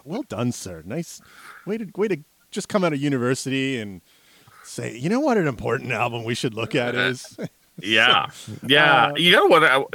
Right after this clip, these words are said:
Speaker 2: tell me, that wouldn't be a great gig, is
Speaker 1: Oh my
Speaker 2: just to
Speaker 1: God.
Speaker 2: sit at the Library of Congress and say, "Okay, let's discuss what's another album we need to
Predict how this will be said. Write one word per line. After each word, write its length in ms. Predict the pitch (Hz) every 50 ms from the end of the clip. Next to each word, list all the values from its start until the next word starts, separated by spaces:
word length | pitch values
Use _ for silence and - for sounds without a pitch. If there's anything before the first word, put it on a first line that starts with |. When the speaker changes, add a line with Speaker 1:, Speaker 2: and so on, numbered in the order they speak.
| 123
Speaker 2:
tell 160 | - 170 196 294
me, 160 | 320 170 151
that 320 | 143 143 - 123 143 156
wouldn't 160 | 208 180 143
be 80 | 131 131
a 20 | 107
great 480 | 90 90 101 101 107 123 127 87 92
gig, 440 | 90 - 95 104 131 180 120 87 87
is 200 | 92 95 104 107
Speaker 1:
Oh 40 | 123
my 60 | 127
Speaker 2:
just 160 | 123 127 -
to 60 | - 120
Speaker 1:
God. 140 | 113 110
Speaker 2:
sit 140 | 110 131 120
at 100 | 117 107
the 60 | 117
Library 340 | 117 117 113 123 117 123 113
of 80 | 107 95
Congress 520 | - 120 123 135 131 113 98 104 101 98 113
and 100 | 113 110
say, 20 |
"Okay, 200 | 113 110 127 120
let's 340 | 104 95 104 110 113 - -
discuss 640 | - - 123 110 - - - 143 160 120 - - -
what's 220 | 107 110 - -
another 280 | 117 113 113 110 113 104
album 440 | 101 107 113 113 110 101 92 95
we 100 | 98 98
need 260 | 98 98 101 101 92 -
to 260 | - 101 101 101 98